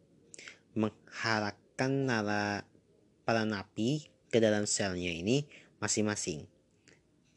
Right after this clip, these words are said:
Dari sekian banyak napi yang datang, perhatian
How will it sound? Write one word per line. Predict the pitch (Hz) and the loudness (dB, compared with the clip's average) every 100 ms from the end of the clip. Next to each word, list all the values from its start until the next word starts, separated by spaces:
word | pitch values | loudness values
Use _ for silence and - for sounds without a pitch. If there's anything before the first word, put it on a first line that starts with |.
| _ _ - | _ _ 4
Dari | 98 139 | 8 8
sekian | 143 - 110 104 | 6 4 4 4
banyak | 95 92 95 - | 2 0 -2 -4
napi | 95 90 - 98 | -4 -4 -2 0
yang | 90 85 | 0 -2
datang, | 76 - - 127 147 | -8 -10 -2 0 0
perhatian | - 117 - 107 101 - 104 92 90 131 | 0 0 2 0 0 -2 0 2 2 -2